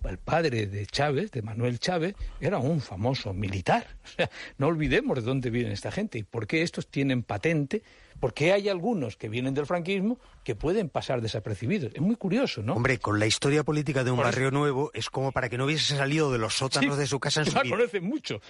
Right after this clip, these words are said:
Speaker 1: pero bueno, pero vamos a seguir. Eh, ¿qué pasa con, eh, y Utrera Molina en Sin cambiar de bandera? El final de ese libro,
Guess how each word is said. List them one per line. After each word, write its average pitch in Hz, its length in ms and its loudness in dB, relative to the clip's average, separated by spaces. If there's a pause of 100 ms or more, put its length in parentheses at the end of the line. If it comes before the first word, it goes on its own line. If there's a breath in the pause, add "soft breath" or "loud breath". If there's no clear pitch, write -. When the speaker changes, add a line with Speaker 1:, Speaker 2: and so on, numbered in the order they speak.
(100)
Speaker 1:
pero 139 160 0
bueno, 190 240 2 (220 soft breath)
pero 165 120 0
vamos 233 200 2
a 220 60 0
seguir. 113 340 -8 (340 loud breath)
Eh, 165 380 -4
¿qué 262 100 -4
pasa 247 320 -4
con, 185 240 -6
eh, - 140 -6
y 143 80 -4
Utrera 220 240 -2
Molina 190 260 -2
en 170 100 -2
Sin 143 220 -4
cambiar 139 300 0
de 208 80 2
bandera? 160 460 0 (220)
El 131 120 -6
final 170 340 0
de 208 100 -2
ese 185 200 -4
libro, 156 380 -4